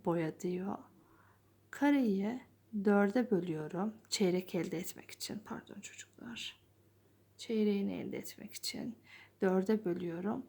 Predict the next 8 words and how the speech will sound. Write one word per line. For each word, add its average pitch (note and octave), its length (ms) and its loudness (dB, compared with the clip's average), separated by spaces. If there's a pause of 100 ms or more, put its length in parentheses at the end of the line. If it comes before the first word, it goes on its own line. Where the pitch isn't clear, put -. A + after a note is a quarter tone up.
(340)
ve C4+ 220 -4 (360)
bir F4 220 0
çeyreğini A3+ 880 -2
şöyle A3 520 -8 (260)
boyuyorum. F3+ 400 -4 (840)
Şimdi C#4 440 2 (240)
buraya C#4+ 560 8
gelince A3+ 800 4